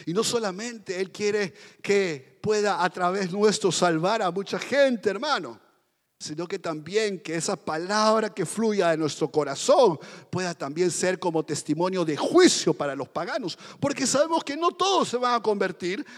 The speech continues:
porque sabemos que no todos van a doblegar su corazón, porque sabemos que no todos van a ser salvos. Entonces, la palabra que va a salir de nosotros, producto de ese derramamiento espiritual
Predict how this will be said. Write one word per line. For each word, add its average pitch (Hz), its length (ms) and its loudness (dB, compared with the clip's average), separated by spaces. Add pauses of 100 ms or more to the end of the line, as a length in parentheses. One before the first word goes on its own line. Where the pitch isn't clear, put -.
(200)
porque 226 320 2
sabemos 294 320 2
que 262 100 -4
no 302 140 2
todos 339 460 6
van 240 200 6
a 233 60 4
doblegar 214 400 2
su 233 160 -6
corazón, 208 600 2 (240)
porque 226 200 2
sabemos 262 300 0
que 247 100 -2
no 277 140 0
todos 320 380 6
van 269 160 0
a 262 80 -2
ser 262 160 0
salvos. 302 680 4 (600)
Entonces, 214 480 -4
la 190 160 4
palabra 302 640 4
que 208 120 0
va 226 100 0
a - 20 -2
salir 202 320 -2
de 196 80 0
nosotros, 170 640 0 (1200)
producto 262 720 6
de 240 80 0
ese 254 180 0
derramamiento 208 880 2
espiritual 208 880 2